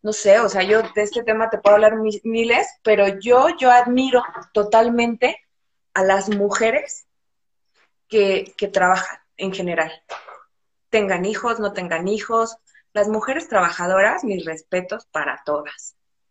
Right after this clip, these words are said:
¿no? La verdad, porque no es fácil hacerlo.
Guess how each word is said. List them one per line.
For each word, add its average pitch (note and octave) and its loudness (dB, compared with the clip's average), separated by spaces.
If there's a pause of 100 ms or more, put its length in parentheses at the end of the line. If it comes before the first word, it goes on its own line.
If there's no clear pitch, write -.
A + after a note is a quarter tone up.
(240)
¿no? E3+ -12 (160)
La E3+ 0
verdad, E3 -2 (520)
porque G3+ 2
no G#3 0
es B3 -4
fácil G3 -2
hacerlo. F3+ -8